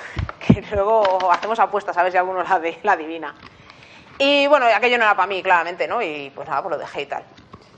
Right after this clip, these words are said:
La cuestión es que yo entré al mercado laboral por una cosa que antes existía a finales de los noventa, a principios de los dos mil, es que no sé si seguirán existiendo,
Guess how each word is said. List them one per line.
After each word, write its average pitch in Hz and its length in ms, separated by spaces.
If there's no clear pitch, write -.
La 220 100
cuestión 269 340
es 330 80
que 302 380
yo 254 360
entré 320 220
al 226 180
mercado 190 380
laboral 294 420
por 220 100
una 254 180
cosa 277 280
que 185 180
antes 254 240
existía 262 380
a 254 40
finales 226 220
de 254 60
los 247 100
noventa, 247 220
a - 20
principios 196 260
de 247 40
los 233 80
dos 220 100
mil, 247 160
es - 140
que 175 120
no 254 140
sé 302 120
si 247 100
seguirán 175 400
existiendo, 285 600